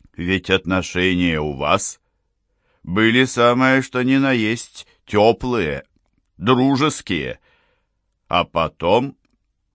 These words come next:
в один далеко не прекрасный день,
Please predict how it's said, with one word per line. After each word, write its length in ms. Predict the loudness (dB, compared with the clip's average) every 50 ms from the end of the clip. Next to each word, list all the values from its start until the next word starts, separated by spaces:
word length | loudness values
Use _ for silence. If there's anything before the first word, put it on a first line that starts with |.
| _ -10
в 100 | -2 0
один 420 | 0 0 0 0 -2 0 0 0
далеко 760 | 2 2 2 2 2 -2 -2 -4 -6 -4 0 2 4 4 4 2
не 220 | 2 0 -2 -2
прекрасный 840 | -2 -4 -6 -6 -4 -4 -2 0 0 0 0 -2 -4 -4 -4 -4 -6
день, 420 | -8 -6 -2 0 0 0 0 -2